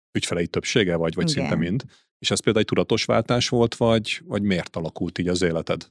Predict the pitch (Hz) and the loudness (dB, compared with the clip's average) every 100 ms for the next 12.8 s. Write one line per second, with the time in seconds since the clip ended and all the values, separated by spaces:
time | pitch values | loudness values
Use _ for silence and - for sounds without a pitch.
0 | _ 190 240 - 196 160 196 214 190 151 | _ 0 0 2 0 2 0 2 2 2
1 | 196 180 175 214 196 165 202 190 170 156 | 2 2 2 2 2 4 4 4 4 4
2 | 156 147 139 147 156 208 - 180 190 180 | 2 2 0 0 0 2 2 2 4 4
3 | 196 - 156 147 143 131 147 - - 165 | 4 2 0 2 0 0 -2 -4 -4 0
4 | 160 147 156 196 226 165 151 170 147 139 | 2 4 4 2 4 2 2 0 0 0
5 | 135 - 117 120 233 - _ _ _ - | -2 -2 0 2 0 -4 _ _ _ -2
6 | 180 208 - 190 170 196 190 202 196 196 | 2 2 2 -2 2 2 4 2 4 4
7 | 175 170 156 151 165 147 127 139 139 - | 6 6 4 2 2 2 0 -2 -2 0
8 | 131 135 110 120 90 98 - _ _ _ | 0 2 2 2 0 -4 -8 _ _ _
9 | _ - 175 156 151 - 139 131 151 165 | _ 2 4 2 0 -2 -2 2 2 2
10 | 160 156 - 147 151 139 147 151 151 143 | 0 -4 -4 -4 -4 -6 -4 0 2 2
11 | - 135 135 131 147 117 131 131 143 139 | 2 0 0 0 0 -2 -4 -6 -6 -4
12 | - 143 - 170 - 180 185 196 | -2 -2 0 0 0 2 2 0